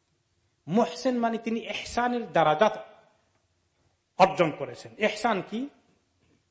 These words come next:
ইমানের সর্বোচ্চ লেভেল, হাইয়েস্ট লেভেলকে কি বলা হয়? ইহসান।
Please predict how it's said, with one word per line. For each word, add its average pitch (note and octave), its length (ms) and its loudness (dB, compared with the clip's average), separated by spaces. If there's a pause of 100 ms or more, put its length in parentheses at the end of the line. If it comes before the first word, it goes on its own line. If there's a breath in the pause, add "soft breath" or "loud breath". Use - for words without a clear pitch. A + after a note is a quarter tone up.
(100)
ইমানের A3 420 0
সর্বোচ্চ A3+ 680 -4
লেভেল, E3 480 0 (500)
হাইয়েস্ট B3 500 0
লেভেলকে G3+ 400 2
কি G3+ 140 -2
বলা F3+ 220 4
হয়? B3 200 0 (680)
ইহসান। D#3 560 -6